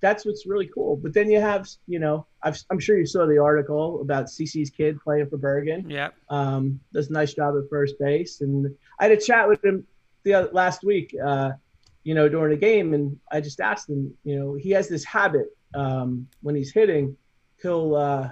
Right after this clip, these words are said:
Speaker 1: say yes or no. And, um, it's just his way of tracking the pitch coming in. And, uh, you know, he's like, "I never meant to, you know, I, I don't want anybody to be offended,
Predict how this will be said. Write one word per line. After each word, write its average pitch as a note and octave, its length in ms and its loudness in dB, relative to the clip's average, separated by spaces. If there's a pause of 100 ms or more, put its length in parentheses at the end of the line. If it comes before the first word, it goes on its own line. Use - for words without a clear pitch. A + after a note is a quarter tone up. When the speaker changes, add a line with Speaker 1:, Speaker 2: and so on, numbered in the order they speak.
Speaker 1:
say - 200 -6
yes D#3+ 340 -2
or C#3 40 -6
no. C#3 460 -2 (480)
And, C#3+ 460 0
um, B2 420 -4 (180)
it's D3 220 -8
just - 240 -10
his E3+ 180 0
way E3 180 2
of C#3 100 0
tracking E3+ 440 -2
the C#3 80 -2
pitch D#3 380 -8
coming C#3+ 280 -4
in. D3 280 -2 (720)
And, D3 360 -2
uh, B2 380 -2 (640)
you D3+ 60 -8
know, D3 120 -2
he's C#3 140 -2
like, A#2 140 -10
"I A#2+ 60 -8
never D3 340 -4
meant C#3+ 440 -4
to, C3+ 420 -4
you D3+ 200 -6
know, C#3+ 160 -2
I, D#3 200 -2
I F3 40 2
don't F3+ 120 4
want E3+ 120 0
anybody E3 320 0
to C#3 100 -2
be C#3+ 100 2
offended, D3 580 2